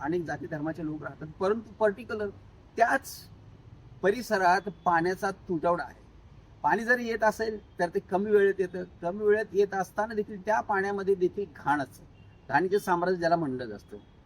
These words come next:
तिथे कुठल्या प्रकारचं स्वच्छ पाणी येतच नसल्यामुळे महाडसारख्या जो महाडचं जे पाण्याचं प्रकरण होतं, डॉक्टर बाबासाहेब आंबेडकर यांनी महाडचा चौदार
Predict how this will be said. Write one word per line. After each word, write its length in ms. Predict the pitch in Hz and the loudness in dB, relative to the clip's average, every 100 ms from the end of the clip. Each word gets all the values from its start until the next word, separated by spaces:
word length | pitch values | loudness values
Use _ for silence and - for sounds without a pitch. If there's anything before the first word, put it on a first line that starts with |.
| - - - | -20 -18 -10
तिथे 160 | 147 151 | -8 -8
कुठल्या 340 | - 147 175 | -10 -2 -2
प्रकारचं 440 | 170 170 175 175 | 0 0 -2 -2
स्वच्छ 400 | 185 - 214 214 | -8 0 0 0
पाणी 400 | 226 208 202 208 160 | -2 0 2 0 0
येतच 320 | 170 170 170 | -2 -2 -6
नसल्यामुळे 520 | 156 139 151 143 107 101 - - - - - - - - - - | -8 -8 -8 -6 -6 -8 -16 -20 -20 -20 -20 -20 -20 -20 -18 -8
महाडसारख्या 1120 | 143 165 226 277 269 240 208 233 190 175 202 - - - - - - - | -4 0 2 2 4 2 2 4 6 6 2 -12 -20 -20 -20 -20 -12 -4
जो 100 | 190 - | -4 -4
महाडचं 320 | 156 175 185 | 2 2 2
जे 100 | 190 | -2
पाण्याचं 400 | 180 175 170 170 | 0 0 0 -2
प्रकरण 300 | 170 151 165 | -8 -8 -6
होतं, 220 | 160 156 | -6 -4
डॉक्टर 240 | 135 131 160 | -4 -6 -4
बाबासाहेब 400 | 131 156 180 175 | -2 -2 -2 -2
आंबेडकर 360 | 160 160 165 | -2 -6 -8
यांनी 220 | 165 156 160 | -6 -4 -4
महाडचा 440 | 135 131 147 180 | -4 -4 -6 -8
चौदार 460 | - 151 143 151 | -10 -6 -4 0